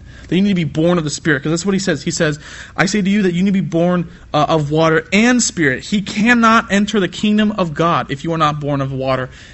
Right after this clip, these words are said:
and Spirit." So now he's not only saying, he's saying, "You can't see the kingdom of God and you can't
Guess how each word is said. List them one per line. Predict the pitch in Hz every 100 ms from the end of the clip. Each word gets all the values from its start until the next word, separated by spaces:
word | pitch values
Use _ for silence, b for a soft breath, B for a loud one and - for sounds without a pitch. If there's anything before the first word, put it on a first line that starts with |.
| B
and | 120 117
Spirit." | - - 151 123
So | -
now | 165 190
he's | 190
not | 190
only | 180 180
saying, | 170 170 B B
he's | - 190
saying, | 196 175 B
"You | 180 190
can't | - 175 135
see | - - 226 269
the | 269
kingdom | - 269 262
of | 220
God | 233 226 175
and | 190 190
you | 190
can't | 190 196 175